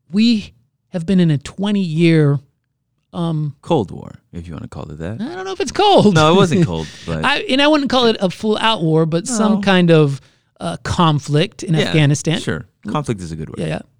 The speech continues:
Speaker 1: Most, most, uh, outlets are calling it the tw-,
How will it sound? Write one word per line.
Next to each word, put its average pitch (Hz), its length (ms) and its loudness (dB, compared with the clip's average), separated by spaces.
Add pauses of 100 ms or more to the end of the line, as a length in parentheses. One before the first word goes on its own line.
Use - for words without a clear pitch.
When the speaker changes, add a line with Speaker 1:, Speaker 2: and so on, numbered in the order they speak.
(140)
Speaker 1:
Most, 202 640 2 (960)
most, 254 540 0
uh, 202 320 4 (1600)
outlets 175 440 0
are 160 100 0
calling 165 340 2
it 165 140 0
the - 80 -8
tw-, - 240 -8